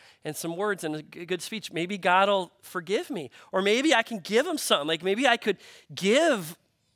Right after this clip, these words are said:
and that would pay for my sin in this way. I'll give up some money. I'll give money to the church, or I'll give some time, and I'll serve,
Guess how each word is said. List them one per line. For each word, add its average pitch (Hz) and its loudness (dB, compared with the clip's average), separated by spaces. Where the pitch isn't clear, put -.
and 196 0
that 220 6
would 294 -4
pay 202 0
for 190 -4
my 160 -2
sin 135 -6
in 190 -2
this 196 2
way. 170 2
I'll 143 4
give 185 0
up 233 0
some 226 -4
money. 240 2
I'll 170 0
give 202 -2
money 233 2
to 233 -2
the 226 -4
church, 262 -2
or 185 4
I'll 175 4
give 208 2
some 240 -4
time, 240 4
and 196 0
I'll 156 2
serve, 220 0